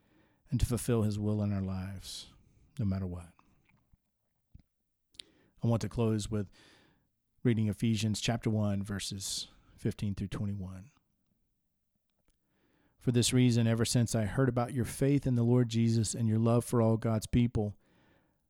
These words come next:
I've not stopped giving thanks for you, remembering you in my prayers. I pray that the eyes of your heart may be enlightened in order that you may know the hope to which he has called you,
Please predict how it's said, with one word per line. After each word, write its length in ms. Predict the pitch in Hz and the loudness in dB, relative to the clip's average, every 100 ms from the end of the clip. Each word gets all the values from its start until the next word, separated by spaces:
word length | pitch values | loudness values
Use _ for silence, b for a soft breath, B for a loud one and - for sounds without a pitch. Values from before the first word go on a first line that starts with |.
| - | -2
I've 100 | 113 | 2
not 220 | 117 113 | 2 2
stopped 380 | - 123 117 131 | 0 0 -2 0
giving 260 | 117 113 107 | 2 2 2
thanks 320 | 120 120 - | 2 2 0
for 140 | 117 | 0
you, 260 | 104 101 104 | 2 4 4
remembering 480 | 104 120 139 143 135 | 6 6 6 6 6
you 160 | 131 | 6
in 80 | 127 | 6
my 160 | 127 123 | 4 2
prayers. 560 | - 127 104 90 - _ _ _ _ _ _ _ _ 113 | 4 4 2 -2 -10 _ _ _ _ _ _ _ _ 0
I 60 | |
pray 280 | 101 135 131 | 4 6 6
that 160 | 117 110 | 2 0
the 160 | 104 B B B | -2 B B B
eyes 260 | 120 123 117 | 4 6 6
of 120 | 110 | 4
your 140 | 110 98 | 4 2
heart 300 | - 123 120 | 2 0 2
may 120 | 110 | 0
be 120 | 110 | 2
enlightened 480 | 107 110 110 127 104 | 2 2 0 0 0
in 120 | 104 | 4
order 200 | 113 110 | 4 4
that 200 | 104 104 | 2 0
you 120 | 113 | 2
may 160 | 107 107 | 4 4
know 460 | 107 117 113 110 - b b | 4 6 6 4 -2 b b
the 100 | - | -2
hope 260 | 95 127 143 | 4 6 6
to 100 | 135 | 4
which 220 | 120 117 | 4 2
he 80 | 120 | 0
has 120 | 107 | -2
called 400 | - - 113 110 | -2 0 0 0
you, 140 | 104 | -2